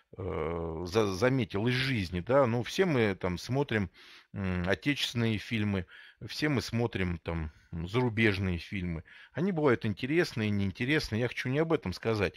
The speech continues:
А, независимо от, э, уровня, так сказать, там, блокбастера, это оскаровский фильм, там, да, или просто, э, средний какой-то фильм.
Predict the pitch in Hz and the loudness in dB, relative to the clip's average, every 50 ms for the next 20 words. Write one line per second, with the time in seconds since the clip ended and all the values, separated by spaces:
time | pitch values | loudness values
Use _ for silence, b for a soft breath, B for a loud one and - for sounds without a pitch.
0 | B B B B B B B 98 98 92 95 98 104 110 110 131 147 165 160 139 | B B B B B B B 2 4 4 4 4 2 2 4 4 4 4 2 0
1 | - 131 117 110 110 110 110 107 104 104 107 104 - - - 104 107 104 98 95 | 0 0 2 4 4 6 6 6 8 6 6 4 2 -8 -4 -2 2 2 4 4
2 | 95 92 139 139 135 123 101 98 98 92 87 - - - - - - - - 101 | 2 2 2 4 4 4 4 4 0 0 0 -2 -10 -16 -14 -14 -8 -4 -2 -2
3 | 95 98 110 113 104 104 110 135 170 175 - - - 110 107 104 - - 98 104 | 0 0 -2 -4 -2 4 6 6 6 6 2 -2 0 2 2 2 2 0 -2 0
4 | 120 147 156 - - - 120 117 113 - - - 110 98 - - - 98 90 87 | 0 -2 -2 -4 -4 -4 -2 -2 -2 -2 -4 -10 -10 -10 -8 -8 -6 -6 -6 -6
5 | - 87 85 87 85 113 127 123 110 98 90 - 117 113 - - - 101 85 76 | -4 -4 -4 -2 0 2 2 4 2 0 -2 -4 -6 -6 -6 -6 -4 -4 -4 -4
6 | - B B B B B B B B _ - 92 90 90 90 85 80 78 73 73 | -4 B B B B B B B B _ -6 -6 -4 -4 -6 -8 -10 -12 -12 -14
7 | 78 76 85 87 - - - 127 135 123 98 98 92 85 - 92 - - 92 85 | -16 -18 -16 -12 -8 -4 0 0 2 2 2 0 -2 0 -2 -4 -2 -4 -8 -8
8 | - - 80 78 78 76 78 78 80 78 78 78 82 - - - 113 101 87 80 | -6 -8 -8 -8 -8 -8 -10 -10 -10 -12 -14 -14 -16 -18 -10 -6 -4 -4 -4 -6
9 | - | -8